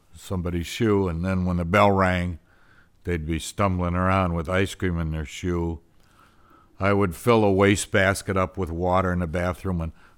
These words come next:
pour it over a stall on one of the underclassmen in the stall. And so, uh, Twitch, I kept Twitch busy.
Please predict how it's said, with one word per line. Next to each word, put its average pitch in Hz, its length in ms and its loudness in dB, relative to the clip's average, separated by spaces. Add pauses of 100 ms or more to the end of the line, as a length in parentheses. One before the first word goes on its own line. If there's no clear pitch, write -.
pour 98 280 0
it 92 60 2
over 87 300 0
a 78 40 -4
stall 85 540 0
on 82 160 -2
one 87 180 -2
of 80 80 -6
the 82 120 -4
underclassmen 85 1000 -6
in 80 180 -10
the 76 100 -14
stall. 90 640 -6 (800)
And 117 180 2
so, 123 480 6
uh, 110 380 6 (800)
Twitch, - 600 0
I 127 120 0
kept - 320 -2
Twitch 135 340 2
busy. 78 320 0